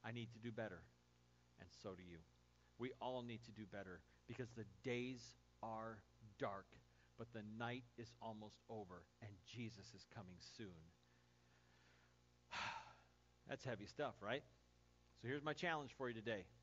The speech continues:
Evaluate your time. What are you doing with the time that God has given you? How are you spending your time? Are you making the most of it, or are you wasting the time? Are you making the most of every second, of every minute, of every hour, of every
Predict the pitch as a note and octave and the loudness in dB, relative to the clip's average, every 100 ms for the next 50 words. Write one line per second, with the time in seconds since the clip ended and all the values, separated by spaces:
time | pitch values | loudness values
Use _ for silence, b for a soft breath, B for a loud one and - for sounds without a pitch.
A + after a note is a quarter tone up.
0 | - B B B - A2 A#2 B2 A#2+ A2 | -20 B B B -2 4 6 6 2 0
1 | B2 A#2 F2+ D#2+ - - - B B - | -2 -2 -2 -6 -18 -20 -20 B B -2
2 | G2+ B2+ D3 B2+ C3 C3 A2+ - - B2 | 4 4 4 2 0 0 -4 -6 -2 2
3 | A2+ G#2+ G#2 G#2 G2+ G2 G2 G2 F2+ E2 | 2 0 0 0 0 -4 -4 -4 -4 -10
4 | D#2+ - - B - B2+ C3+ D3 C3+ - | -12 -20 -20 B 6 8 8 4 0 0
5 | B2+ B2+ A#2 A2+ A#2 F#2+ E2+ B B A#2 | 0 2 -2 -4 -4 -4 -6 B B 2
6 | A#2+ A#2 A#2+ C#3 B2+ A#2+ C3+ - D3+ D#3 | 4 4 4 2 2 4 2 2 0 0
7 | F3 B B A#2+ A2+ G#2+ A#2+ A2+ C#3+ C3+ | -4 B B 4 4 2 0 6 6 6
8 | - A#2+ G#2 G#2 - B2 G#2 F#2+ B B | 0 -2 -2 -6 -4 -2 -2 -4 B B
9 | B2 B2+ B2+ B2+ D3 C3 B2 C#3 C#3 - | 2 2 2 0 0 0 4 2 2 0
10 | A#2+ A#2 A#2 - - C3+ D#3+ D3 - A#2+ | 0 0 -2 -2 2 2 2 -6 -6 0
11 | A#2 A2+ A2 C#3 C#3+ - A#2+ A2 B2 A#2+ | 2 0 0 2 2 0 -2 0 0 -2
12 | A#2 B2 C#3+ D3+ - A2 A2 A2 | 0 4 6 4 2 0 0 -2